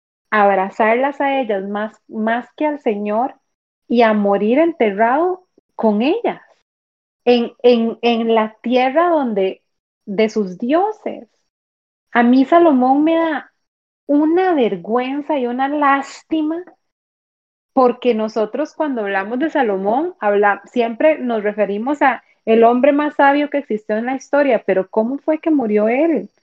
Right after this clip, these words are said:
Murió de una forma vergonzosa y murió de esa manera precisamente porque Salomón dejó de buscar a Dios.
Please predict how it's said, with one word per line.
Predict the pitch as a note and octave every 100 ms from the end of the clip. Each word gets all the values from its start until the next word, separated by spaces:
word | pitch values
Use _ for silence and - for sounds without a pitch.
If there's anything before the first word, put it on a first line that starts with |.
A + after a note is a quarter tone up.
| _ _ _ -
Murió | G#3+ G#3 G3+
de |
una | A#3+ C#4+
forma | D4 C#4+ C#4+ D#4
vergonzosa | D#4 D#4 C#4+ G3 F#3 F#3 - E4 F4+ G3 - _ _ _
y | B3+
murió | A#3 A3+ A3 A3+
de | B3+ D4 D#4
esa | D#4 E4+
manera | E4+ E4 D#4 D4+ F4+ - _ _ _ -
precisamente | B3+ A#3 A3+ C4 B3+ E4 E4 D#4 D4 C#4 D#4+
porque | D#4 D4 A#3+
Salomón | A#3+ G3+ G3 G#3
dejó | A3 B3+ C#4 E4
de |
buscar | F4 B3 - G#3
a | F#3+
Dios. | F3+ F3 E3+ - _